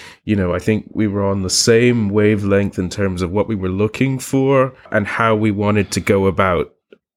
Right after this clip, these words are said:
the dating process. And, and that gave me a, a lot of comfort that I wasn't gonna be wasting my time. Um, so it, it was a easy process, you know,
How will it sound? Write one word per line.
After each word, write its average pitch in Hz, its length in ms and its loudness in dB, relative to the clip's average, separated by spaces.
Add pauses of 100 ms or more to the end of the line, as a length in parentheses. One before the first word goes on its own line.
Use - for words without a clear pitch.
(140)
the 92 100 -2
dating 92 380 0
process. 82 600 -2
And, - 260 -2
and 98 160 -2
that 113 380 0
gave 101 260 2
me 95 360 0
a, 92 280 -2
a 90 60 -6
lot 110 300 0
of 110 80 -2
comfort 95 640 -2 (400)
that 98 400 0
I 110 80 2
wasn't 110 480 2
gonna 98 220 2
be 92 120 0
wasting 90 520 0
my 82 120 0
time. 82 600 -4 (220)
Um, 85 400 -2
so 90 500 2 (920)
it, 123 160 4
it 110 100 2
was 104 260 0
a 98 280 0
easy 135 840 0 (240)
process, 110 840 2
you 98 80 -6
know, 95 400 0